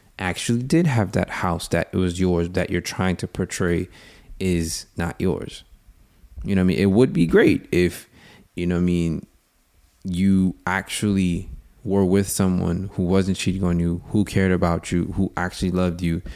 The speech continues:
And so that when you post things about how much you love your partner and they make you so happy and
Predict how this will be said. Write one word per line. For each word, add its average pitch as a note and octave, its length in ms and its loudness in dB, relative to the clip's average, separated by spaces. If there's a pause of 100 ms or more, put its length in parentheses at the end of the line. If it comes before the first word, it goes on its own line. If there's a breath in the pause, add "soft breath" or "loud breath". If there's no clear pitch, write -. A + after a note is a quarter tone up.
(200 loud breath)
And F#2 120 -4
so F#2+ 120 -2
that E2+ 180 0
when F#2 160 2
you F#2 100 2
post G2 380 0
things F2 220 -2
about E2+ 180 -2
how F2+ 100 -2
much F2+ 220 -2
you E2 60 -2
love F2+ 240 0
your F2 100 0
partner F2+ 420 0
and E2+ 120 0
they E2+ 80 2
make F2+ 220 0
you F#2+ 60 -10
so F2+ 200 -2
happy F2+ 440 0
and E2 120 -2